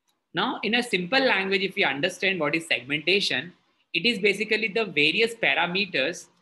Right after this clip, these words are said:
or characteristics. On the basis of that, we can divide the market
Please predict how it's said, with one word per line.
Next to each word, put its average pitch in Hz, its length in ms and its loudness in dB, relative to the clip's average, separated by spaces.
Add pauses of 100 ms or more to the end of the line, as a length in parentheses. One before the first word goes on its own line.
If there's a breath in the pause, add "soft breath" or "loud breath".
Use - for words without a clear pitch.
(140)
or 180 240 0
characteristics. 135 960 -4 (360)
On 170 140 -2
the 185 60 -2
basis 147 440 0
of 185 220 0
that, 123 320 -2 (580)
we 233 260 0
can 190 380 0 (260)
divide 143 480 0
the 185 100 -2
market 135 460 -4